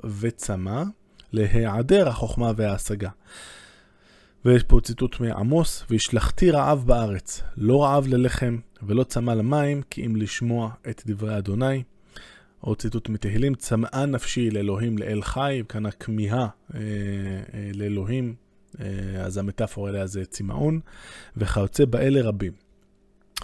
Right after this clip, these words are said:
יונתן בן עוזיאל עליו השלום,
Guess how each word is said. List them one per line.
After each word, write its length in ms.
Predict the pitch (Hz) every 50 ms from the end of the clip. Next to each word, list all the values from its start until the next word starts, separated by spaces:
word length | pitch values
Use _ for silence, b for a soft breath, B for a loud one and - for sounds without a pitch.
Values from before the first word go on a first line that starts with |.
| B B B B B B -
יונתן 420 | 104 101 104 101 - 156 160 165 147
בן 120 | 135 123
עוזיאל 400 | 113 107 101 95 107 113 120 110
עליו 280 | 95 95 104 107 101 104
השלום, 640 | 95 - - 92 85 85 90 107 139 165 175 156